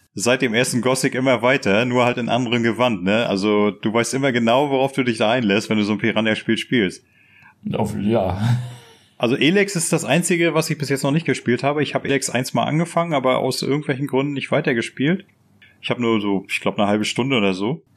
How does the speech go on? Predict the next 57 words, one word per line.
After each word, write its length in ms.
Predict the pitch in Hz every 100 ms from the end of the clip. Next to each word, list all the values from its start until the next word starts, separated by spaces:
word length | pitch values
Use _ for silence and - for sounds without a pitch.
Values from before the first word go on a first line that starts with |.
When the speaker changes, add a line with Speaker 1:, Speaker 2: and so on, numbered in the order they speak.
| _ _ -
Speaker 1:
Äh, 100 | 123
und 300 | 107 110 98
das 160 | 123 139
will 100 | 147
ich 80 |
aber 140 | 147 139
definitiv 520 | 151 - 147 151 139
dieses 160 | 147 143
Jahr 100 | 139
noch 120 | 131
spielen. 460 | - 104 92 82 - _ _ _ -
Speaker 2:
Ja, 280 | 87 101 101
das 160 | 90
lohnt 180 | 92 92
sich. 200 | - -
Tu's 200 | - 120
auf 100 | 107
jeden 180 | 98 98
Fall. 300 | 95 80 - - - - -
Äh, 420 | - 98 185 95
doch, 200 | 151 160
ein 280 | 160 143 123
bisschen 300 | 147 143 156
durchhalten 400 | 151 - 135 120
musst 200 | 175 -
du, 80 | 151
bis 140 | 147
die 100 | -
Story 300 | 127 139 131
so 80 | 131
ein 60 | 127
bisschen 260 | 120 123
in 100 | 117
Schwung 280 | 117 131 139
kommt 240 | 131 120 113
und 140 | 92
man 160 | 92 107
merkt, 440 | 113 120 - - - - - _
wie 200 | - 104
man's 180 | 107 101
von 120 | -
Piranha 360 | 98 101 104 104
Bytes 260 | 104 98 92
halt 120 | 90
kennt, 220 | 110 107
was 140 | 101
man 100 | 117 113
Speaker 1:
Mhm. 60 |
Speaker 2:
noch 60 | 104
für 60 | 95
Freiheiten 560 | - 87 107 101 101
hat 180 | 101 -
und 80 | 90
dann 200 | 82 90
wird's 160 | 98 -
auch 160 | -
lustig. 440 | 90 101 - 85